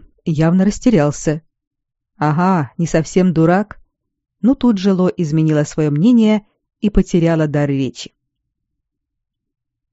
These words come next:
"Не знаю, на что вы рассчитывали, миледи", угрюмо сказал Рольфсон, меряя ее презрительным взглядом.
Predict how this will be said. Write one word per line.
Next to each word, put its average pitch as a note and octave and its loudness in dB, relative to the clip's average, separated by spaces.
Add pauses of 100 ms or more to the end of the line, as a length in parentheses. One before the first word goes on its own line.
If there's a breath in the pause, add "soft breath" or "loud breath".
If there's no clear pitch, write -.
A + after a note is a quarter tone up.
(1040)
"Не G#3+ 4
знаю, F#3+ 4
на D3 -2
что - 0
вы F#3 4
рассчитывали, F3 0
миледи", C#3+ 0 (400)
угрюмо D#3 0
сказал D#3 0
Рольфсон, D3 -2 (360)
меряя D#3+ 2
ее D#3 0
презрительным D#3 -2
взглядом. C#3+ -2